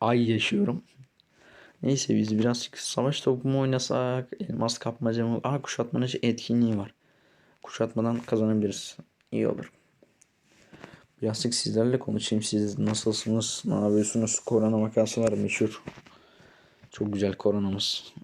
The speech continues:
Evde kala kala hal olduk. Geçen,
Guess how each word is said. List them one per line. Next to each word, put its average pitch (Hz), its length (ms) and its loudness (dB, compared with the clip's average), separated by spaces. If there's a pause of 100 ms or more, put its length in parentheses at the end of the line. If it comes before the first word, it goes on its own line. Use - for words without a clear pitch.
(120)
Evde 101 300 2
kala 107 240 0
kala 185 300 0
hal 104 140 0
olduk. - 360 -6 (1120)
Geçen, 110 480 0